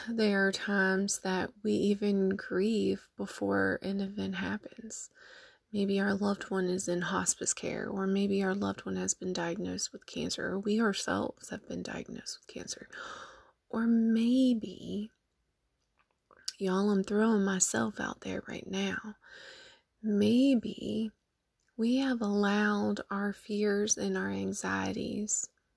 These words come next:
to creep into our mind and force us to grieve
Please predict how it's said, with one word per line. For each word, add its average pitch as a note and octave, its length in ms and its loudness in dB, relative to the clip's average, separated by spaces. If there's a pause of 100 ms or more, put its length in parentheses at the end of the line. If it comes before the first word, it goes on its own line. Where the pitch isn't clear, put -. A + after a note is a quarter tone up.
(160)
to - 120 -6
creep G#3+ 400 0
into A3+ 320 2
our G#3+ 220 4
mind F#3 640 0 (640)
and G3+ 260 2
force A3+ 600 0
us - 380 0
to G3+ 300 -6
grieve G3+ 920 0